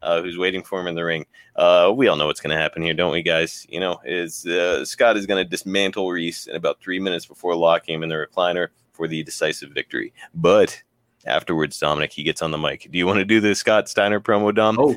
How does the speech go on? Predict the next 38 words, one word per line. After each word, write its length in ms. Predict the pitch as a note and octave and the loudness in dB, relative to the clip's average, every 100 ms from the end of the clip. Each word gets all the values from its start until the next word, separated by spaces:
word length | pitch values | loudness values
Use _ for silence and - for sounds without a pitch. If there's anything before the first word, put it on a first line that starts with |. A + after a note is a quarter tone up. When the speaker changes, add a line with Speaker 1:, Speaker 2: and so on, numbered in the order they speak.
| - | -4
Speaker 2:
shit. 300 | - D3+ - | -2 -2 0
Uh, 400 | A#2+ B2 B2+ B2 | 2 4 4 4
yeah, 200 | A#2+ C3 | 2 2
let 80 | B2 | 2
me 80 | B2 | -2
pull 180 | C3+ B2+ | 0 0
it 80 | |
up 140 | B2 A#2+ | 0 -2
real 100 | G#2 | -6
quick. 320 | G2 E2+ _ | -6 -10 _
Speaker 1:
So 140 | - G#2 | -4 -2
this 200 | A#2 A#2+ | -2 -2
is 60 | |
the 80 | G2+ | -4
thing 180 | - F#2+ | -2 -2
that 140 | E2 | -2
Dominic 300 | E2 D#2+ D#2 | 0 0 -2
and 80 | D#2+ | -2
I 40 | D2+ | -4
have 100 | D2 | -4
been 140 | D2+ | -4
talking 320 | D#2+ D2+ D#2+ | -2 -2 -4
about, 260 | D2+ D2 D2+ | -2 -2 -2
how 200 | D#2+ D2+ | -2 -2
it 60 | D2+ | -2
might 180 | D#2+ | -6
be 100 | D2+ | -6
funny 300 | C#2+ D2+ D2+ | -10 -8 -8
for 180 | D2+ E2 | -6 -6
him 140 | D#2 D2+ | -8 -10
to 80 | |
do 160 | D2 D2+ | -8 -10
a 40 | |
cold 360 | - E2 D2+ D2+ | -4 -2 -2 -4
read 240 | E2 D#2+ | -4 -2
of 400 | D#2+ D2 D2 D2 | -2 -2 -2 -6
the, 300 | - D#2 D2+ | -10 -6 -2
uh, 220 | D2 C#2 | -2 -2